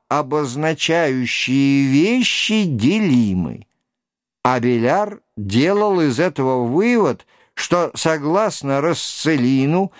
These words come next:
Христос вкушал не действительную часть жареной рыбы,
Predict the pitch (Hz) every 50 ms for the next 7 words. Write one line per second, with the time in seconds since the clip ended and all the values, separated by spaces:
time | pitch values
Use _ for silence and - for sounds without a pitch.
0 | - - _ - - - 160 175 175 185 175 - - - - - 190 214 240 240
1 | - - - - - - - 160 185 170 - - 190 190 185 165 135 117 - _
2 | - 139 151 165 185 185 175 147 139 175 180 175 160 - - - - 185 196 202
3 | 220 247 269 247 - - 247 247 240 233 226 233 220 214 208 208 180 - - 196
4 | 190 185 165 143 120 117 123 139 143 135 139 180 180 170 156 147 151 151 147 151
5 | 156 160 160 160 160 156 170 180 170 160 139 120 107 127 131 113 95